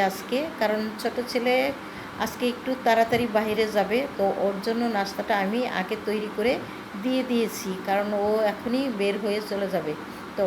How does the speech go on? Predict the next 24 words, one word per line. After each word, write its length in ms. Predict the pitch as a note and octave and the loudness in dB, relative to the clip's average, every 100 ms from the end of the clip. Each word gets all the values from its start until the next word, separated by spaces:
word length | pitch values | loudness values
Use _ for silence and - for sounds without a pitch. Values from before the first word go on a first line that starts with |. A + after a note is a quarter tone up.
| E3 | 2
ওকে 160 | F#3 A3+ | 2 2
আমি 140 | B3+ B3+ - | 2 0 -2
তিনটা 300 | A3 G#3 A3+ G#3+ | -6 -2 -2 2
পরোটা 340 | G#3+ G#3 G#3+ G#3 | 2 4 2 2
আগে 180 | G3 G3+ G#3 | 0 -4 -2
তৈরি 240 | G#3+ G#3+ - | -2 -2 -2
করে 160 | G#3 | -4
দিলাম 280 | F#3+ G#3+ D4+ - - - - | -2 0 0 -2 -12 -12 -6
আর 240 | E3+ F3 F3 E3+ F3 F3 E3+ | -4 -2 -2 -4 -4 -4 -4
ঝোল 180 | G3+ G3+ G3 | -2 -2 -2
দিয়ে 160 | G#3+ G#3 | -2 -2
দিয়েছি। 440 | G#3 G#3 F#3+ C#4+ - - | -2 -4 -4 -6 -6 -2
ও 60 | G3+ G3+ | -2 -2
কিন্তু 240 | A3 A#3+ C#4 G#3 | -4 0 2 4
already 340 | G3 G3 B3 D4+ - - - - | 2 -2 -4 -4 -8 -12 -12 0
খাওয়া 200 | A3 G#3+ | 4 4
শুরু 240 | G#3+ A#3+ A3 A3+ | 4 0 0 0
করে 160 | G#3 | 0
দিয়েছে। 420 | G3 G#3+ A#3 - F#4 A4 - - - - | 0 0 -2 0 -4 -6 -10 -12 -12 -2
আর 160 | G3+ G3 - G#3+ | 2 2 2 -2
এখানে 280 | B3 C4+ C#4 | 0 2 4
আমি 120 | A3 A3+ | 4 2
হচ্ছে 300 | A3 - C#4+ G4+ - F#3+ | 0 0 -2 -2 -6 -2
বড় 140 | G3+ | 0